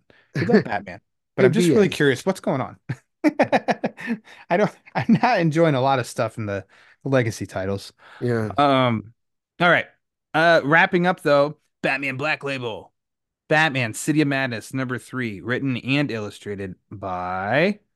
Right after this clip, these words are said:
Speaker 1: actually, I didn't even say who the, uh, Batman and Robin issue was drawn by. Shame on me. Uh,
Speaker 2: Shame on you.
Speaker 1: oh, crap. Nicola C. I'm sorry, I can't even pronounce it.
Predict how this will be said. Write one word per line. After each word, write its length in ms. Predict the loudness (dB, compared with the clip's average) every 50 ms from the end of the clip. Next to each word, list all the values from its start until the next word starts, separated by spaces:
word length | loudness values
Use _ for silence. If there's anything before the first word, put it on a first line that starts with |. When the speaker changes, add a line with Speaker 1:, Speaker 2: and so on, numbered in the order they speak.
| _ _ _ _ _
Speaker 1:
actually, 320 | -6 -6 -6 -4 -2 0 0
I 40 | 2
didn't 160 | 2 4 2
even 180 | 2 2 0
say 300 | -4 -4 -4 -2 -2 -2
who 200 | -2 -2 -2 -2
the, 280 | -2 -2 -2 0 0 0
uh, 100 | -2 -4
Batman 340 | -6 -4 -4 -4 -2 -2 -4
and 60 | -4
Robin 260 | -4 -4 -4 -4 -6
issue 260 | -8 -10 -12 -12 -10
was 280 | -10 -10 -12 -14 -18 -20 _ _ _ _ _ _ _ _ -6
drawn 240 | -2 0 0 0 0
by. 260 | 0 0 -2 -2 -4 -8 _ _
Shame 240 | -6 -2 -2 0 0
on 100 | 0 -2
me. 160 | -4 -6 -8 -12 _ _ _ _ _ _ _ _ _ _ _ _ _
Uh, 320 | -2 0 2 4 4 2 0
Speaker 2:
Shame 200 | 0 -2 -4 -6
on 100 | -6 -8
you. 80 | -6 -6
Speaker 1:
oh, 140 | -6 -6 -6 -8 -12
crap. 400 | -16 -14 -12 -12 -12 -12 -14 -18 _ _ _ _ _ _ _ _ _ _ _ _ _ _ _
Nicola 840 | -2 0 0 0 0 0 2 4 4 4 4 4 4 2 0 -2 -6 _ _ _ _ _ _ _ _ _
C. 520 | -18 -14 -8 -4 -4 -2 -2 -2 -4 -6 -12 _ _ -8
I'm 180 | -6 -6 -6
sorry, 300 | -4 -2 0 0 2 0
I 60 | 0 -2
can't 200 | -2 -4 -4 -4
even 140 | -4 -6
pronounce 320 | -6 -8 -8 -8 -6 -4 -4
it. 120 | -4 -6